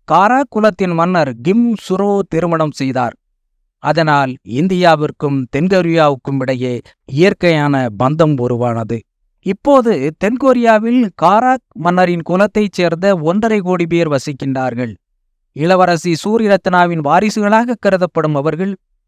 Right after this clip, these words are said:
இப்போதும் இந்தியாவை நேசிக்கின்றார்கள். அதனால் ஏராளமான தென்கொரிய மக்கள் அயோத்திக்கு சுற்றுப்பயணம் வருகின்றார்கள்.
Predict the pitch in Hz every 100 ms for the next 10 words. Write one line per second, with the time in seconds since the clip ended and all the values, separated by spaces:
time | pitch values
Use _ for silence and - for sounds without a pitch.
0 | _ - 165 170 190 190 165 156 147 -
1 | 131 190 196 160 143 131 127 139 175 165
2 | 135 131 127 123 117 110 - _ _ -
3 | 139 151 151 160 180 - 131 170 180 175
4 | 170 170 170 160 175 185 175 170 170 -
5 | 214 226 - 151 202 - 180 - 160 147
6 | 139 175 233 - 160 156 151 143 135 135
7 | 131 127 117 117